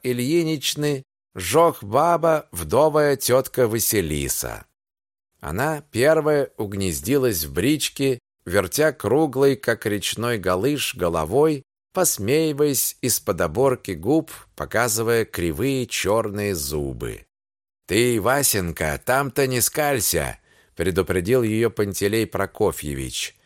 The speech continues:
«Могешь все дело испакостить через свою пасть! Зубы-то у тебя пьяные посажены в рот.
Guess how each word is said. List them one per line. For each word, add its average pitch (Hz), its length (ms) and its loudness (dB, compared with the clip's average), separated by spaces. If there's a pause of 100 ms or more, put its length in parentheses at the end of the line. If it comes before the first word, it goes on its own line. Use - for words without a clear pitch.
(240)
«Могешь 131 440 0
все 151 240 0
дело 165 340 2
испакостить 127 1160 -2
через 131 380 0
свою 135 360 2
пасть! - 640 0 (460)
Зубы-то 185 520 4
у 165 100 4
тебя 156 340 0
пьяные 180 640 0
посажены 82 760 0
в 76 100 -4
рот. 82 380 -2